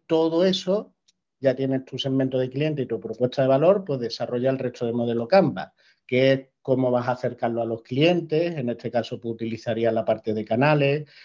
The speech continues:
cómo vas a comunicarlo y atraer clientes, pues, a través de las relaciones con clientes, establecer cuáles serían esas actividades, esos procesos, esos recursos que se necesitan para poder llevar todo eso a cabo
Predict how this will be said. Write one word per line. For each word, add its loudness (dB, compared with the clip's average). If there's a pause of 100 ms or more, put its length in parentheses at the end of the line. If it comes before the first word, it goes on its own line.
(220)
cómo 6
vas 2
a 0
comunicarlo 0
y 0
atraer -2
clientes, -2
pues, 0
a -2
través -4
de -2
las -2
relaciones -8
con -12
clientes, 2 (320)
establecer 4
cuáles 2
serían 2
esas 0
actividades, 2
esos -6
procesos, 0 (120)
esos 2
recursos 0
que -6
se -2
necesitan 0
para 2
poder 0
llevar 2
todo 0
eso -2
a 0
cabo 6